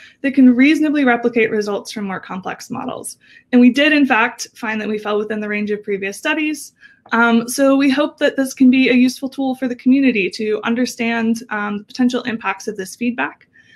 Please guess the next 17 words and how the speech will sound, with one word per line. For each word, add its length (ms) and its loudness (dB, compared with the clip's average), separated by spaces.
um, 520 4
to 120 -4
be 80 4
able 140 4
to 100 2
cheaply 480 -4
explore, 960 0
um, 380 -6
novel 260 -8
processes 720 -8
and 100 -10
uncertainty 720 0
when 120 4
it 80 -18
comes 240 -4
to 100 -8
permafrost. 800 -8